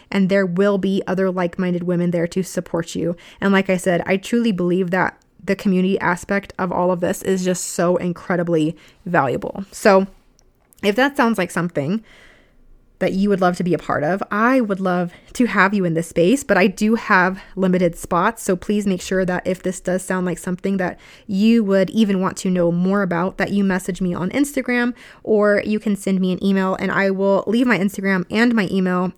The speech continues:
in the show notes below so you can contact me and we can talk a little bit more about getting you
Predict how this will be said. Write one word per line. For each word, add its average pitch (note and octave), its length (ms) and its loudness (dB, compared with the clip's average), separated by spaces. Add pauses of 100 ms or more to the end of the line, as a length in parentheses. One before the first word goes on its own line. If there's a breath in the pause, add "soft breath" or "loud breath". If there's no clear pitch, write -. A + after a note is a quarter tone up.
in C4+ 160 4
the C4+ 80 4
show G3+ 200 -2
notes F#3 200 0
below F3 320 0
so - 160 -6
you G#3 120 0
can G3 340 -2
contact F3+ 580 -6
me F3+ 220 -2 (340 loud breath)
and F#3+ 260 2
we G3+ 160 -2
can F#3+ 120 -4
talk F#3 260 -6
a F3+ 40 -6
little F3+ 160 -4
bit F3+ 140 -4
more F3 380 0
about F3+ 340 -4
getting A#3 260 2
you G3 160 0